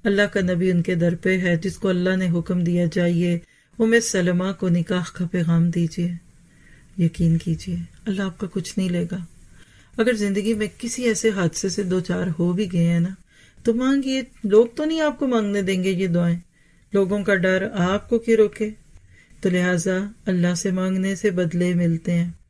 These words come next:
और सूरत कसस सिक्सटी में तो अल्लाह ताला फरमाते हैं, "वमा इंदल्लाहि खैरुम व अबका", और जो कुछ अल्लाह के पास है, वो इससे बेहतर और बाकी तर है। तो अल बाकी के नाम पे ज़िंदगी को लगाने वाले भी बाकी रह जाते हैं।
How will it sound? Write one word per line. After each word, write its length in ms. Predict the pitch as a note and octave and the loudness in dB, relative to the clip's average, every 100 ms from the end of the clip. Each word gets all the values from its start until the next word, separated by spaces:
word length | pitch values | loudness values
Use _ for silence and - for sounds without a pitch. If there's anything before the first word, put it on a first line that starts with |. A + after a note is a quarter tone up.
| _ _ _ - | _ _ _ 4
और 80 | A3+ | 4
सूरत 340 | A3+ B3 B3 A#3 | 6 2 4 4
कसस 300 | G#3 A3+ A3+ | 6 4 4
सिक्सटी 460 | A3 - - A3+ | 0 -2 0 0
में 120 | G#3+ | 2
तो 80 | G#3 | 0
अल्लाह 180 | F#3 F#3 | 2 2
ताला 200 | F#3 F#3+ | 2 0
फरमाते 480 | F3 F3+ F3 F3 A3 | 0 0 0 0 0
हैं, 60 | |
"वमा 240 | B3 B3 A#3 | 0 0 0
इंदल्लाहि 800 | G3+ F#3 F#3+ F#3 F3+ F3+ E3+ G3 | 0 0 2 2 0 0 -2 -6
खैरुम 460 | - A#3+ A#3+ A3+ G3+ | -2 0 4 4 4
व 80 | |
अबका", 600 | F#3+ F3+ F3 - F3+ E3 E3+ - _ _ _ _ - | 0 0 -2 -4 -2 0 -2 -12 _ _ _ _ 0
और 100 | B3 | 2
जो 180 | C4+ C4+ | 2 0
कुछ 220 | C#4+ B3 | 2 2
अल्लाह 240 | G3+ G3+ | 4 2
के 220 | G#3+ - | 2 4
पास 400 | A3+ G#3+ G3+ F#3+ | 4 4 0 0
है, 60 | G3 | 0
वो 140 | F#3+ | 2
इससे 340 | F#3+ F#3+ - G3+ | 0 0 0 0
बेहतर 500 | F#3 F3 - F3+ F3 | 0 -2 -2 0 2
और 140 | F#3 | 0
बाकी 380 | F3 F3 - F3+ | 0 -4 -2 -6
तर 200 | E3+ F3 | -2 -2
है। 300 | E3+ F3+ E3+ - _ - _ | 0 -4 -8 -18 _ -20 _
तो 60 | G#3+ | 4
अल 160 | A3 A3 | 4 4
बाकी 460 | F#3 F3+ - G#3 | 2 -2 -2 -4
के 200 | G3 G3 | 0 0
नाम 440 | F3+ F3 F#3 F#3+ G3+ | 2 0 0 -2 0
पे 160 | F#3+ | -2
ज़िंदगी 500 | F3 F3 E3+ E3+ F#3 | 0 2 2 0 -2
को 120 | G3 | -2
लगाने 500 | F#3 F3+ F3 F3 F3 | -2 0 0 2 2
वाले 360 | E3+ E3+ E3+ F3 | 0 2 2 2
भी 160 | E3+ F3 | 0 0
बाकी 380 | F3 D#3+ F3+ | 0 -2 -2
रह 140 | E3+ E3+ | 0 0
जाते 380 | - E3+ E3+ - | 0 -6 -4 -8
हैं। 200 | F#3 | -8